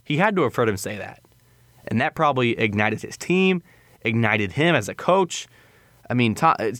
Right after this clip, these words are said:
Texas, I mean, we could go on for days about how Texas isn't good. Um, they're just not. So, I mean, grand scheme of things here,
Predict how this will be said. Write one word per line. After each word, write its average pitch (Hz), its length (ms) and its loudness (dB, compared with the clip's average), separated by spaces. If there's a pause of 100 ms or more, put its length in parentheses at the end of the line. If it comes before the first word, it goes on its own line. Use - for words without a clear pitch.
Texas, 175 440 0
I 120 140 2
mean, 135 160 2
we 147 80 0
could 131 160 -2
go 135 160 2
on 127 160 4
for 110 120 0
days 107 280 0
about 104 160 2
how 110 100 2
Texas 110 380 -2
isn't 104 220 -2
good. 110 300 0 (640)
Um, 101 480 -6 (840)
they're 101 160 -4
just 120 180 0
not. 110 280 -4 (340)
So, 123 300 2 (500)
I - 40 2
mean, 131 200 0 (340)
grand 175 260 0
scheme 143 220 0
of 131 80 0
things 143 240 2
here, 143 320 2